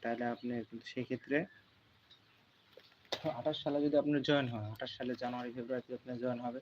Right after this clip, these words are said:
তখন আপনার সতেরো বছর পূর্ণ হয়েছে কিনা বা একুশ বছরের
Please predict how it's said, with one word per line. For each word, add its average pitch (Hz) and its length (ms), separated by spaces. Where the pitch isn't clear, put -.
তখন 170 460
আপনার 143 240
সতেরো 147 360
বছর 135 200
পূর্ণ 139 280
হয়েছে 127 340
কিনা 127 200
বা 117 120
একুশ 127 260
বছরের 131 440